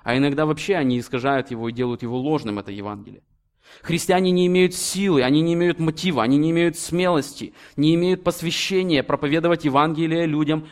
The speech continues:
вовремя и не вовремя. Они ищут удобный случай, когда разговор пойдёт как-то, когда будет очень удобно, когда человек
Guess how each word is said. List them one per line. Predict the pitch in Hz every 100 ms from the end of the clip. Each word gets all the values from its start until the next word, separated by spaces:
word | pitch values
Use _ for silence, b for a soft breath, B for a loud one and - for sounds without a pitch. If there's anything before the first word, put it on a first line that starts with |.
| B
вовремя | 131 165 160 160 165
и | 165
не | 165
вовремя. | 185 190 127 90 - _ _ _ _ _ _ _ _ _ -
Они | 131 170 190 196
ищут | - 202 - _ 185
удобный | 151 170 175 196
случай, | - 175 175 - 185 175 B -
когда | 156 175
разговор | 175 156 180 180 185
пойдёт | 180 160 170 170
как-то, | 170 160 165
когда | 165 156 165
будет | 160 185 180
очень | 175 185
удобно, | 165 170 156 165 160 151
когда | 156 160
человек | 160 175 175 180